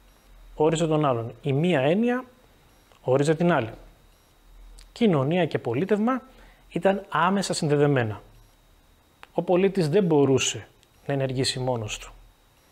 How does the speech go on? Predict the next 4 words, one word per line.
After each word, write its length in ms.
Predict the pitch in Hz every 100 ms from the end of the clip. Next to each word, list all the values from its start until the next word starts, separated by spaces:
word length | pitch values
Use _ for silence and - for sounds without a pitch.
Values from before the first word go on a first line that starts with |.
| _ _ _ _ _ _
Άρα 220 | 135 139
η 60 | 131
κοινωνία 680 | - 131 120 135 185 202 214 - _ _ _ _ _ _
ρυθμιζόταν 720 | 143 143 143 120 147 170 180